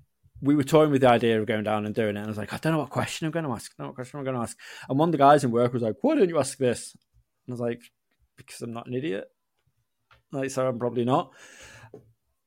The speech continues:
And then the more I thought about it, I was like, "I don't really have a question, but I really wanna ask him something." So I was like, "Hey," but I felt so weird because everyone was asking him, like, "You know, Clerks One, you used, uh, the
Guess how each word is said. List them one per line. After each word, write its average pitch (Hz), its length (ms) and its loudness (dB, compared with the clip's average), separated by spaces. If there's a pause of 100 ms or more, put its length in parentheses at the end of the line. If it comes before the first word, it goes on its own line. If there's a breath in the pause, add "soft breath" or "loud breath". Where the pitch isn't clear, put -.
(200)
And 135 120 2
then 156 120 4
the 165 40 2
more 175 120 6
I - 20 6
thought 165 160 6
about 139 220 8
it, 113 60 2
I 113 40 0
was 113 120 -2
like, 120 200 2
"I - 40 -20 (260)
don't 170 120 0
really 120 140 -4
have 101 100 -4
a - 40 -20
question, 120 280 -4
but 135 80 -2
I - 20 -8
really 120 220 2
wanna 113 220 2
ask 123 160 0
him 139 80 -4
something." 143 380 -4 (180)
So 139 100 -4
I - 20 0
was 127 100 0
like, 127 180 4
"Hey," 160 400 -4
but - 200 -14 (200)
I - 60 2
felt 170 320 4
so 165 300 4
weird 139 500 2 (480 loud breath)
because 123 200 -2 (120)
everyone 131 340 6
was 123 140 2
asking 120 260 -2
him, 117 80 0
like, 110 240 0 (560 loud breath)
"You 247 100 0
know, 247 240 2
Clerks 240 400 2
One, 170 240 2
you 151 140 0
used, 170 460 0
uh, 156 240 2
the 147 160 -2